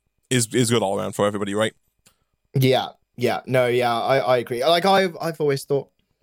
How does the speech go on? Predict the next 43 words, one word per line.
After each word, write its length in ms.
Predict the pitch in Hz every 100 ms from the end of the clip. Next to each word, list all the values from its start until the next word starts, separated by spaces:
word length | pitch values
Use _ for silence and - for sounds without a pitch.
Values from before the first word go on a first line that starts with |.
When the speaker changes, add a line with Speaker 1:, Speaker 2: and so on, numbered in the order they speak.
| - 139
Speaker 2:
not 120 | 143
that 60 | -
I 80 |
plan 260 | 117 143 139
to, 260 | - 120 135 _ -
but 100 | 113
if 100 | 151
I 80 |
wrote 200 | 143 139
a 40 | 107
book, 380 | 160 175 - _ _
I 140 | 143
would, 200 | 165 170 -
I 140 | 160 202
would 140 | 190
narrate 360 | 180 202 214 - _ _ _
the, 280 | 156 151 156
uh, 340 | 151 151 151 147 -
the, 200 | 156 147
the 80 | 147
audiobook 440 | 160 160 135 127 -
version. 380 | 120 117 123 117 _ _ _ _
I'd 40 |
be 60 | 156
like, 120 | 151
Speaker 1:
Yeah. 80 | 113
Speaker 2:
"Hello, 120 | 180
everybody," 460 | 131 113 110 131 185 _ _ _ _
and 120 | 147 151
I'd 260 | 151 147
say 280 | - - 185
it 80 | 185
in 80 | 170
the 120 | 175
exact 680 | 175 151 202 214 - - -
tone 640 | - 202 175 139 117 110 - _ _ -
that 180 | 135
my 180 | 139 139 -
inner 240 | 165 156
monologue 540 | 151 151 156 139 117 -
said 240 | 123 113
it 120 | 120
in 300 | 110 110 107